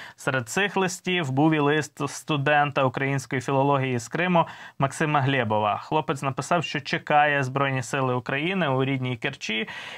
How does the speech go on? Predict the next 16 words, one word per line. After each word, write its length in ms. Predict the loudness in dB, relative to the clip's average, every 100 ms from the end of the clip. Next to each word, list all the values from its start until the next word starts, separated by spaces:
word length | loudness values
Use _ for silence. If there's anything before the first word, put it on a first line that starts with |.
| -4
і 60 |
також 260 | 0 4 4
зізнався, 640 | 4 4 8 8 6 2
що 160 | -4 -2
не 100 | -2
хоче 300 | -2 -2 -4
чути 380 | 0 0 0 -2
від 140 | -2
українських 560 | -4 -2 -2 -4 -6 -4
воїнів 580 | 0 0 0 -2 -2 -2
мову 380 | 2 4 6 6
окупації, 800 | 4 2 4 4 4 0 -8 -6
тому 260 | -2 -2
дякує 640 | 0 2 2 0 -4 -4 -2
Ірині 320 | -2 -2 -4
Фаріон 560 | -4 -2 2 2 2